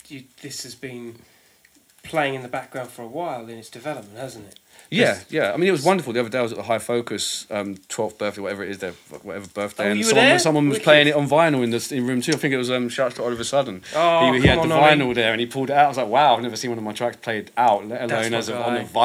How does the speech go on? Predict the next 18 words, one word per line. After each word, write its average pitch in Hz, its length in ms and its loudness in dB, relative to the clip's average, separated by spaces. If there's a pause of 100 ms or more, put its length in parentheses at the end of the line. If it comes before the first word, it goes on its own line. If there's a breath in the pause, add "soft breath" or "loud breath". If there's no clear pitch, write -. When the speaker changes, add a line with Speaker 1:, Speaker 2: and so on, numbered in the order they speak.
Speaker 2:
vinyl." 135 320 -8
<laughs> - 0 -
Do 151 80 -6
you 147 80 -6
know? 147 100 -2 (460 loud breath)
Speaker 1:
High 156 100 2
Speaker 2:
Mm. - 40 -4
Speaker 1:
Focus 151 320 -4
as 143 40 -8
Speaker 2:
So 120 160 -4
Speaker 1:
well. 151 140 -2
Big 143 180 -8
up 143 180 -6
them, 147 320 -8 (220)
you 151 120 -14
Speaker 2:
Yeah, 139 40 -6
Speaker 1:
know. 135 220 -6
Speaker 2:
shouts 101 320 -16